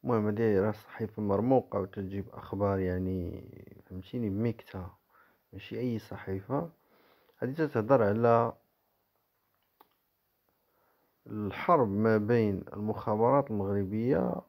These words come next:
و-، وأبو زعيترة صديق الملك. فالمهم تحت عنوان الحرب الأخرى للمخابرات المغربية، إنهاء صديق محمد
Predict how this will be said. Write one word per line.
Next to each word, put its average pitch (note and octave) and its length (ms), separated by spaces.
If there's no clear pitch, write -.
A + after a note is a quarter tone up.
و-، G2+ 920
وأبو A2+ 680
زعيترة G#2+ 840
صديق G#2+ 560
الملك. F#2+ 600
فالمهم C3+ 640
تحت - 340
عنوان A#2+ 800
الحرب B2 460
الأخرى C#3 640
للمخابرات A2+ 1080
المغربية، G#2+ 880
إنهاء A2 500
صديق A2+ 380
محمد - 360